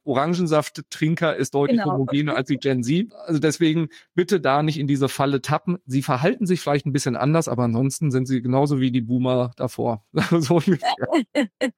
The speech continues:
Speaker 1: Wir haben auch einen kleinen Exkurs zum Thema Buyer-Personas gemacht. Im B two C-Bereich schwierig, ähm, oft nicht zielführend damit zu arbeiten. Im B two B-Bereich, insbesondere wenn man sich so ein Buying Center anschaut und da die einzelnen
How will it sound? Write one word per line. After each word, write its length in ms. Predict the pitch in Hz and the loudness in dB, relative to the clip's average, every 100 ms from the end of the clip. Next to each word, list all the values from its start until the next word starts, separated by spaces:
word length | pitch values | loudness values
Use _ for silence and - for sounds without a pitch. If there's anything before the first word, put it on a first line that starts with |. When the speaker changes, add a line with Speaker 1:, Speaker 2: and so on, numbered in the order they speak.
| _ - | _ -2
Speaker 1:
Wir 120 | 175 | 0
haben 80 | 208 | 2
auch 40 | |
einen 160 | 208 185 | 2 2
kleinen 200 | 185 185 | 2 2
Exkurs 380 | 170 - 196 190 | 0 0 0 2
zum 120 | 180 | 0
Thema 240 | 190 160 | 2 2
Buyer-Personas 880 | 127 170 202 196 196 180 185 180 175 | 2 2 2 2 0 2 2 0 0
gemacht. 320 | 180 175 175 - | 0 0 0 -2
Im 140 | 151 | -2
B 120 | 147 | -2
two 140 | - 160 | -2 -2
C-Bereich 760 | - 202 202 196 160 160 156 - - | -2 -2 0 0 2 0 -2 -10 -12
schwierig, 1000 | 139 - 135 117 127 156 220 220 233 - - | -8 -6 -6 -6 -4 2 2 2 0 -4 -8
ähm, 440 | 165 180 185 185 180 - | 0 2 2 -2 -8 -8
oft 260 | - 165 - | -4 -2 0
nicht 160 | 156 - | -2 -2
zielführend 540 | - 190 196 190 185 | -2 0 2 0 2
damit 240 | 170 175 | 2 0
zu 140 | - 170 | -2 -2
arbeiten. 400 | 156 165 165 147 | 0 2 0 0
Im 120 | 139 | 0
B 120 | 151 | -2
two 140 | 156 135 | -2 -2
B-Bereich, 540 | 160 175 175 160 156 | 0 0 2 2 0
insbesondere 560 | - - 151 147 151 139 | -4 -4 -2 0 0 2
wenn 120 | 143 | 2
man 140 | 143 | 2
sich 120 | 143 139 | 0 -2
so 100 | 135 | -2
ein 80 | |
Buying 340 | 123 147 156 143 | 0 0 0 -2
Center 480 | - 160 170 151 - | -2 -2 0 -2 -2
anschaut 400 | 147 - 143 143 | -2 0 0 -2
und 100 | 139 | 0
da 160 | 139 | 0
die 140 | 139 135 | 0 -2
einzelnen 580 | 143 151 151 143 143 | -4 -4 -2 0 0